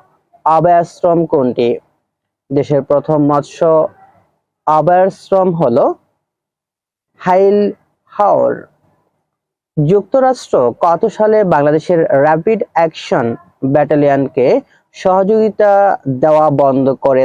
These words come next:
দেয়? যুক্তরাষ্ট্র বাংলাদেশের র‍্যাপিড অ্যাকশন ব্যাটালিয়ন অর্থাৎ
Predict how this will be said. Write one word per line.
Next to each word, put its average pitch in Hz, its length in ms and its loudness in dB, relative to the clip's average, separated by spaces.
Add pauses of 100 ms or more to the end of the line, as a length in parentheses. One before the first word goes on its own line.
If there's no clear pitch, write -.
(120)
দেয়? 135 240 0 (1080)
যুক্তরাষ্ট্র 143 640 -2 (540)
বাংলাদেশের 147 580 0
র‍্যাপিড 160 440 0
অ্যাকশন 151 480 -2 (300)
ব্যাটালিয়ন 143 420 0
অর্থাৎ 160 220 -2